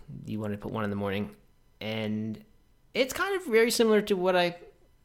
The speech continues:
thought al-, already that it was, but I, you know, you get a specific mantra that apparently you can't get given otherwise or can't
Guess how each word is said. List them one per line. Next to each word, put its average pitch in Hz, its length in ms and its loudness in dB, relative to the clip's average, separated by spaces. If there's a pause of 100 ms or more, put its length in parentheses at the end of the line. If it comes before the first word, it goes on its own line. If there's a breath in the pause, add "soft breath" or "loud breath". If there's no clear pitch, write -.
(140)
thought 131 420 4
al-, 135 200 4
already 135 460 2
that 135 140 2
it 117 60 2
was, 143 200 4
but 120 160 2
I, 113 120 4
you 120 260 2
know, 113 60 2
you 113 100 0
get 135 120 6
a 135 40 4
specific 143 400 2
mantra 131 360 8
that 120 140 6
apparently 117 340 2
you 110 220 -2
can't 113 280 -2
get - 340 -6
given 107 240 0
otherwise 98 560 0
or 101 100 -6
can't 110 260 -4